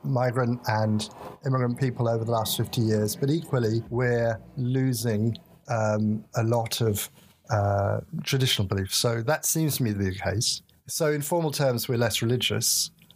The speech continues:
But I think, as I said, you can take away a man's gods, but only to give him others in return.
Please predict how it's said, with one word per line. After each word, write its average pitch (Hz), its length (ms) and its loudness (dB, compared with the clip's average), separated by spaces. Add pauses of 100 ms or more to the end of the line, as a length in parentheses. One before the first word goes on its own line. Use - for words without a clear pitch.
(160)
But 160 100 2
I 165 80 2
think, 165 320 -2 (260)
as 131 180 2
I 143 60 2
said, 139 420 0
you 127 140 0
can 127 160 -2
take 135 300 -2
away 120 200 2
a 117 60 0
man's 120 260 0
gods, 120 240 -2
but 123 140 -2
only 123 160 2
to - 100 -6
give 127 100 0
him 131 140 2
others 131 240 0
in 139 80 0
return. 135 400 0